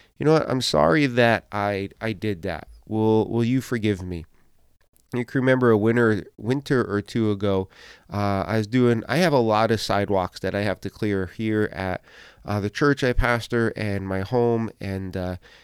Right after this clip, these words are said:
it's, uh, they're, they're, they're the biggest sidewalks, I think, on the planet. They're, like, five feet wide, and there's a whole lot of sidewalks. And I can remember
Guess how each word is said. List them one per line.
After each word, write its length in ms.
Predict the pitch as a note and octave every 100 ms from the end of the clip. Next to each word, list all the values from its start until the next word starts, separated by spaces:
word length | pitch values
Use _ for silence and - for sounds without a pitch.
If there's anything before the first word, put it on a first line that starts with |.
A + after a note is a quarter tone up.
| _
it's, 300 | - B2 -
uh, 360 | C3+ B2 A#2 A2 - - - - - - - - _ -
they're, 180 | B2
they're, 160 | B2 C3+
they're 180 | D#3 C#3
the 120 | B2+
biggest 340 | C3 E3 G3
sidewalks, 560 | - B2+ A#2 A2 G#2 -
I 80 | G#2
think, 240 | A#2 G#2+
on 140 | G#2 G2
the 80 |
planet. 480 | - - G2+ F#2 F2
They're, 120 | A2
like, 200 | B2+ B2
five 360 | - A#2 A2 A2+
feet 300 | - A2+ -
wide, 540 | F#2 G2 G2 F#2+ F#2+
and 180 | G2 G2
there's 200 | - B2+
a 60 | B2+
whole 200 | - D#3+
lot 220 | D3 A#2+
of 80 | A2+
sidewalks. 560 | - F#2+ F2 E2 - A2
And 100 | A#2
I 80 |
can 160 | A#2 C3
remember 340 | C3+ D3+ C#3+